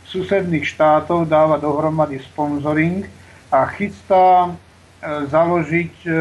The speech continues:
školu, vysokú školu prirodzeného práva Jozefa Klániho. Takže uznávajú jeho teórie už množstvo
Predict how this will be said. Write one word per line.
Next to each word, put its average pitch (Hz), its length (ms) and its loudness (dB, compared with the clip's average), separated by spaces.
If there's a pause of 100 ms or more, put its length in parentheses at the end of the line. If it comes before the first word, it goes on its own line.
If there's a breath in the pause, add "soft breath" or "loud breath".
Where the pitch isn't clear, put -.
(240)
školu, 175 480 0
vysokú 180 460 -4
školu 170 480 0 (400 loud breath)
prirodzeného 170 720 2
práva 160 400 4
Jozefa 151 480 -2
Klániho. 151 640 0 (680 soft breath)
Takže 170 680 2 (240)
uznávajú 196 800 2
jeho 170 320 2
teórie 180 520 0
už 156 240 -4
množstvo 160 380 -6